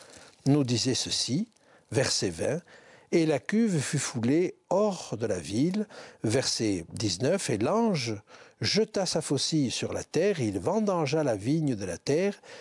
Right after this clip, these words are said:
et jeta la vendange dans la grande cuve de la colère de Dieu. Et la cuve fut foulée hors de la ville, et du sang sortit de la cuve jusqu'aux morts des chevaux, sur une étendue de mille six cents stades. »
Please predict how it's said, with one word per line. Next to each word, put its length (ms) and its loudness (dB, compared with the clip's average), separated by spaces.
et 120 4
jeta 400 0
la 100 2
vendange 580 0
dans 160 2
la 140 2
grande 480 0
cuve 360 2
de 100 0
la 100 0
colère 520 0
de 120 -6
Dieu. 280 -10
Et 100 6
la 140 2
cuve 380 2
fut 180 -2
foulée 440 0
hors 240 0
de 100 0
la 120 0
ville, 460 -4
et 100 4
du 160 0
sang 320 0
sortit 400 -2
de 80 0
la 140 0
cuve 340 0
jusqu'aux 400 -2
morts 280 0
des 100 -2
chevaux, 480 -4
sur 300 2
une 120 0
étendue 500 -2
de 260 0
mille 580 2
six 260 -2
cents 440 -4
stades. » 600 -6